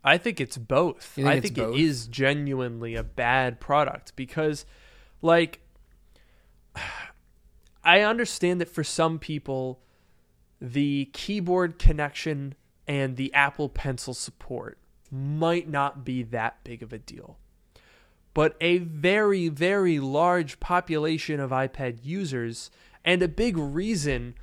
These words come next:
Speaker 1: why the twenty eighteen iPad Pro generation was so popular,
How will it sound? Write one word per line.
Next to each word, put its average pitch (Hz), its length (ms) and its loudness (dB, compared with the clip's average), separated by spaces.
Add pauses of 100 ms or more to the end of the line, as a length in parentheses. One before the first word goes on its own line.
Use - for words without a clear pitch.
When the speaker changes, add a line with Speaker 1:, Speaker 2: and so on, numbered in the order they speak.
(200)
Speaker 1:
why 127 720 2 (240)
the 147 100 -2
twenty 175 400 -2
eighteen 175 500 -6
iPad 151 500 -6
Pro 151 200 -6
generation 139 720 -6
was 127 180 -4
so 151 420 -2
popular, 127 840 -6